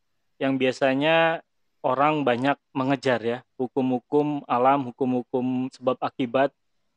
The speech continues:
eh, bagaimana misalkan ada sebuah produk yang bagus supaya dikenal masyarakat luas, ya, mau tidak mau adalah dengan,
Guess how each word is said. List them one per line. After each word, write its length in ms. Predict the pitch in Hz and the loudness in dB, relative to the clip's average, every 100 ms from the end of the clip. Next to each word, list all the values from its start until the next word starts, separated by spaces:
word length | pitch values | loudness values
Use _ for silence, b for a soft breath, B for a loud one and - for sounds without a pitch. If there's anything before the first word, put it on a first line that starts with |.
| _ | _
eh, 140 | 131 117 | -4 0
bagaimana 880 | 123 123 123 127 123 143 147 147 - 131 | 0 0 0 0 0 0 -2 -4 -8 -10
misalkan 400 | 117 127 135 139 | -6 -4 -2 -2
ada 160 | 123 | -2
sebuah 320 | 120 127 123 | -6 -2 -2
produk 320 | 120 127 127 - | 0 -2 -2 -2
yang 160 | 131 | -4
bagus 400 | 123 120 139 139 | -2 -2 -2 -4
supaya 320 | 143 - 123 | -6 -2 -2
dikenal 400 | 123 120 120 123 | -2 -4 -2 0
masyarakat 480 | 123 120 131 127 131 | 0 0 0 0 0
luas, 240 | 139 170 - | 0 0 0
ya, 160 | 120 | -2
mau 160 | 120 123 | -2 -4
tidak 240 | 131 131 | -2 -2
mau 240 | 127 147 170 | 0 0 0
adalah 320 | 127 139 156 | 0 0 0
dengan, 320 | 127 147 170 | -2 -4 -4